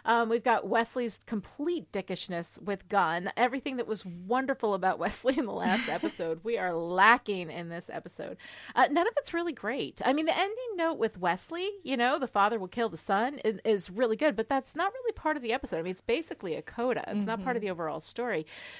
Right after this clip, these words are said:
Speaker 1: So, like, Couplet is just, it's not, it's not great for me.
Speaker 2: Yeah. Yeah, and, and, and it's funny because there's so much stuff in here that just pisses me
Speaker 1: Yeah.
Speaker 2: off.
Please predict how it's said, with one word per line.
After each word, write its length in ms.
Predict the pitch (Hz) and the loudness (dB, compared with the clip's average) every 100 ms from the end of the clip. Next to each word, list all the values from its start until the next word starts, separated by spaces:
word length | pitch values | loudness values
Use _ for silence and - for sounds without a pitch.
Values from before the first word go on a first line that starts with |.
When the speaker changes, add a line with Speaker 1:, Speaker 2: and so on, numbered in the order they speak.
| - | -18
Speaker 1:
So, 540 | - 320 285 277 285 - _ _ _ _ - 269 | 0 4 6 6 2 -4 _ _ _ _ -6 4
like, 260 | 302 - | 4 4
Couplet 540 | - 381 392 415 415 - | -2 -2 -2 -4 -4 0
is 240 | 233 226 | -2 -2
just, 300 | - 269 262 - | -2 -4 -2 -4
it's 240 | 214 - | -4 -4
not, 400 | 240 311 415 - _ - | -8 -4 -2 -4 _ -6
it's 200 | 240 - | -6 -2
not 160 | 415 571 | -6 -2
great 260 | 571 480 | 0 0
for 140 | - 185 | -2 -6
me. 300 | 151 - 180 _ - | -6 -12 -18 _ -8
Speaker 2:
Yeah. 300 | 202 175 165 _ _ _ | -6 -6 -10 _ _ _
Yeah, 300 | 233 247 240 294 | 0 4 4 4
and, 140 | 262 - | -2 -4
and, 160 | 277 311 - - - - _ - | -8 -8 -14 -18 -18 -20 _ -4
and 120 | 302 | -2
it's 180 | 349 - | -2 -6
funny 360 | - 440 415 | -8 -6 -2
because 460 | 233 240 262 254 247 - - - - - | -4 -4 -2 -2 -4 -18 -20 -20 -12 0
there's 220 | 277 - | 0 2
so 240 | - 349 | 4 4
much 240 | 294 233 - | 4 0 -2
stuff 240 | 240 226 | -4 -4
in 60 | 208 | -6
here 260 | 190 165 | -6 -8
that 180 | 170 - | -10 -14
just 480 | - 254 185 151 - _ | -4 0 2 0 -10 _
pisses 600 | - - 311 - - 160 | -20 -6 -4 -4 -8 -14
me 360 | 160 196 247 240 | -10 -2 2 4
Speaker 1:
Yeah. 60 | |
Speaker 2:
off. 380 | 214 190 - - | 6 4 0 -10